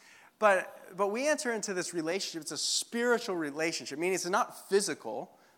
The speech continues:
but we are related to God in, in the Spirit through the Holy Spirit. God, God is, is here, but we don't see him because, as Jesus said in our text,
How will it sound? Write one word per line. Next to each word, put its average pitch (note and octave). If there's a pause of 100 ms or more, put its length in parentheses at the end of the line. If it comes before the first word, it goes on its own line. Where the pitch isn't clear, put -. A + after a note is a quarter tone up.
but E3+
we F#3
are G#3 (100)
related D3+
to D#3+
God C#3
in, C3+
in C#3+
the C#3+
Spirit E3+
through D3+
the G3
Holy F#3
Spirit. D#3 (680)
God, D#3 (140)
God D3+
is, D#3 (260)
is C#3
here, G3+
but C#3
we D3+
don't F3+
see C3+
him E3+
because, D3+
as C3
Jesus D3
said C#3
in C3
our A2+
text, F3+